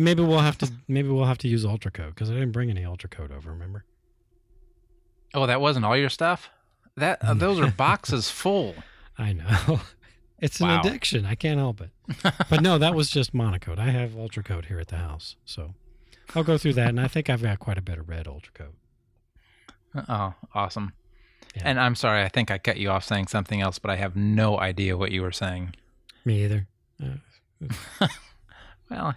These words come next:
Speaker 2: guess it wasn't important. My, my bad. Sorry about
Speaker 1: That's
Speaker 2: that.
Speaker 1: okay. That's all right.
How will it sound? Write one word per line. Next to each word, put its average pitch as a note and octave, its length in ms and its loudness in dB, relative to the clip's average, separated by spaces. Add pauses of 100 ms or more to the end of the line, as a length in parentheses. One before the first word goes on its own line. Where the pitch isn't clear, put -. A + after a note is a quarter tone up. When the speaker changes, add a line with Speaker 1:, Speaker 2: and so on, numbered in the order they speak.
(140)
Speaker 2:
guess C3 200 -4
it A2 40 -2
wasn't G2 220 0
important. G2 460 -4
My, G#2 220 0
my A#2 200 2
bad. F#2 280 -2
Sorry G2 180 0
about F#2 180 -4
Speaker 1:
That's F#2+ 160 0
Speaker 2:
that. B2 120 -2
Speaker 1:
okay. A#2+ 120 0 (800)
That's F3 160 -4
all D#3 40 2
right. D#3 140 -4